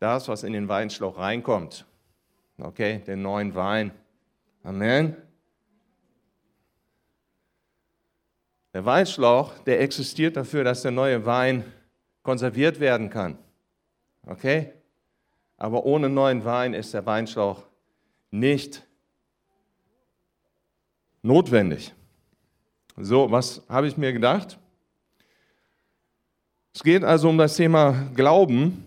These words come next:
<clears throat> Ja, und, äh, Joel drei, die Verse eins bis fünf, sagen Folgendes. Für die, die in der Signalgruppe sind, ich hatte mal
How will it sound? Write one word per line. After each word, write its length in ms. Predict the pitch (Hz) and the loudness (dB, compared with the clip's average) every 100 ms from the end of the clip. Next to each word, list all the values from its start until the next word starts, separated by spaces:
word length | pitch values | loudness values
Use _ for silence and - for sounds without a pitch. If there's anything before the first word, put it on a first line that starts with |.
| - _ _ _ _ - - - _ - | -20 _ _ _ _ -16 -16 -16 _ -4
<clears throat> 400 | 185 127 107 - | -2 -4 -8 -4
Ja, 280 | 110 110 143 | 0 2 2
und, 500 | 160 120 123 127 131 | 2 2 2 0 0
äh, 400 | 113 117 110 107 110 110 | 4 6 6 2 -2 0
Joel 380 | 113 143 151 | 6 6 6
drei, 420 | 131 127 170 170 143 | 4 6 6 6 2
die 180 | 131 | -2
Verse 360 | 127 131 135 135 | 2 2 4 0
eins 240 | 131 147 | -2 -4
bis 200 | 147 131 | -6 -12
fünf, 560 | - 196 160 160 175 - _ _ _ _ | -4 -2 0 -4 -8 -16 _ _ _ _
sagen 320 | - 127 127 | -4 -2 -2
Folgendes. 720 | - 147 160 131 110 180 - - _ _ _ _ _ _ _ _ - | 0 2 2 2 0 0 -4 -20 _ _ _ _ _ _ _ _ -10
Für 80 | |
die, 220 | 120 147 151 | 0 0 2
die 140 | 131 | 0
in 100 | 127 | 0
der 260 | 117 120 110 | 0 -2 -4
Signalgruppe 680 | 113 131 147 185 156 156 143 | -6 -2 0 2 0 -2 -2
sind, 480 | 143 165 165 - _ _ _ _ _ _ _ _ _ _ _ | 0 -2 -2 -10 _ _ _ _ _ _ _ _ _ _ _
ich 80 | - | -4
hatte 160 | 113 127 | -2 0
mal 380 | 110 101 95 | 2 0 -2